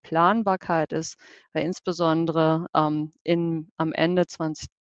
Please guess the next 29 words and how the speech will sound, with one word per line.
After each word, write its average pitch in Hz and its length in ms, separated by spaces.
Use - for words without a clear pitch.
zweiundzwanzig 175 920
und 156 80
am 151 80
Anfang 160 360
zwanzig - 360
dreiundzwanzig 160 880
haben 165 140
wirklich - 280
alle 165 160
an 160 140
den 165 120
Seitenlinien 160 640
gesessen, 156 540
weil 165 120
man 165 160
nicht 175 140
sicher 180 360
war, 147 240
ob - 160
jetzt - 180
ein 151 160
guter 156 240
Moment 147 460
war, 147 220
um 170 140
zu - 160
kaufen 147 540
oder - 280
nicht. - 320